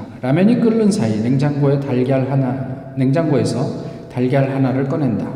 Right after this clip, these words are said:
무정란이다. 껍데기에는 붉은 핏자국과 함께 생산 일자가 찍혀 있다. 누군가 그를 낳은 것이다.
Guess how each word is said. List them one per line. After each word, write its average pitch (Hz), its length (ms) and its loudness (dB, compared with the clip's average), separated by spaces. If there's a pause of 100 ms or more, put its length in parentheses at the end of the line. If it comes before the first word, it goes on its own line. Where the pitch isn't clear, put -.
무정란이다. 127 840 -2 (540)
껍데기에는 196 600 4
붉은 175 260 6
핏자국과 170 540 2
함께 139 420 0
생산 185 640 2
일자가 127 460 2
찍혀 - 280 -4
있다. - 240 -2 (640)
누군가 147 380 2
그를 147 260 2
낳은 127 240 2
것이다. - 320 -2